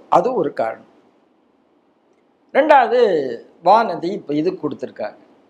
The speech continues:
டி எம் கே ஃபைல்ஸை பத்தி debate பண்ணணும். உண்மையிலேயே ஊழல் செய்யவில்லை என்றால், சொத்து குவிப்பு நடக்கவில்லை என்றால் அனுமதிச்சிட வேண்டியதானே?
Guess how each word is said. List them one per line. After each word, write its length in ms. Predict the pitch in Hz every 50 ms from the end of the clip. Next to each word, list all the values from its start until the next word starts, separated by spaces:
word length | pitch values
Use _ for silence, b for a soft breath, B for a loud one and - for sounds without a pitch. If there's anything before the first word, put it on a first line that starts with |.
| _ -
டி 180 | 139 175 240 254 247
எம் 120 | 233 208 170 190
கே 60 | 170 156 -
ஃபைல்ஸை 380 | 160 160 170 156 - - 120 -
பத்தி 200 | 127 120 - 208 208 151 135
debate 260 | 127 143 143 139 139 -
பண்ணணும். 320 | 113 107 - - - _ _ _ _ _ _ - - - - - - - - 123 143
உண்மையிலேயே 680 | 180 202 220 233 240 247 247 247 240 240 247 254 277 302 269 208 196
ஊழல் 320 | 208 226 247 262 247 226 -
செய்யவில்லை 480 | 196 220 214 220 208 202 190 185 180 170 156 131
என்றால், 340 | 123 120 135 147 165 165 165 - - - _ _ _ -
சொத்து 300 | - 214 214 214 - 285 247 214
குவிப்பு 300 | 240 240 240 233 196 233 226
நடக்கவில்லை 520 | 190 170 196 208 - 214 202 196 180 175 160 156
என்றால் 280 | - - 175 180 - - - -
அனுமதிச்சிட 400 | 185 233 269 269 - - 269 247 220
வேண்டியதானே? 400 | 208 190 175 156 - 170 196